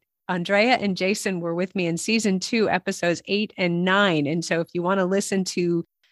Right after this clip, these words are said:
the pre-Camino story, as well as all the incredible questions they asked that I know you were all waiting to get the answers to,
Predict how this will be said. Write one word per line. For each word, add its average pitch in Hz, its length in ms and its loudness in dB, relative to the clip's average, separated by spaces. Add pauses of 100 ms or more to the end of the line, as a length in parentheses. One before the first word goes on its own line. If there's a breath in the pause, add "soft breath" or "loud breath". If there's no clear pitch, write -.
(140)
the 175 200 2 (260)
pre-Camino 208 920 4
story, 175 680 2 (420 loud breath)
as 190 240 2
well 202 360 4
as 196 200 2
all 214 200 4
the 220 140 2
incredible 185 800 0
questions 175 520 -2
they 156 180 0
asked - 440 -2 (140)
that 165 240 2
I 175 140 2
know 175 180 2
you 170 200 0
were 170 140 0
all 151 240 0
waiting 165 440 -2
to - 120 -6
get 165 180 -4
the 165 120 2
answers 170 400 -2
to, 151 280 0